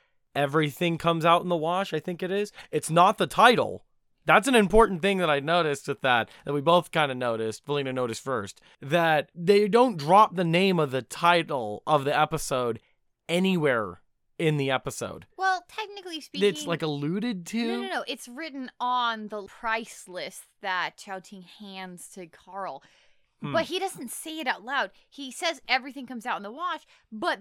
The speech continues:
Speaker 2: the actual logo and the title of the episode is "It All Comes Out in the Wash," which is just kind of, like, a little interesting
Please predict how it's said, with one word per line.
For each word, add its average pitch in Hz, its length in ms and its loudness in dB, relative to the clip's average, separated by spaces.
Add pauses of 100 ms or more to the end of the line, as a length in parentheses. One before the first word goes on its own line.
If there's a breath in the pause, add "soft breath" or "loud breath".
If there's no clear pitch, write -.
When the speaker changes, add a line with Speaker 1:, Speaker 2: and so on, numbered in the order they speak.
(120)
Speaker 2:
the 262 160 -8 (100)
actual 247 640 -2
logo 220 480 -4
and 196 200 -6
the 185 60 -14
title 190 380 -12
of 170 80 -16
the 180 140 -16
episode 202 720 -10
is 196 400 -6 (160)
"It 240 220 -4
All 170 140 -10
Comes 170 300 -18
Out 160 160 -14
in 107 60 -20
the 156 100 -18
Wash," - 540 -16 (120)
which 330 120 -20
is 370 100 -14
just 302 160 -12
kind 240 240 -10
of, 190 100 -12
like, 180 260 -8
a 170 60 -12
little 180 280 -14
interesting 175 880 -18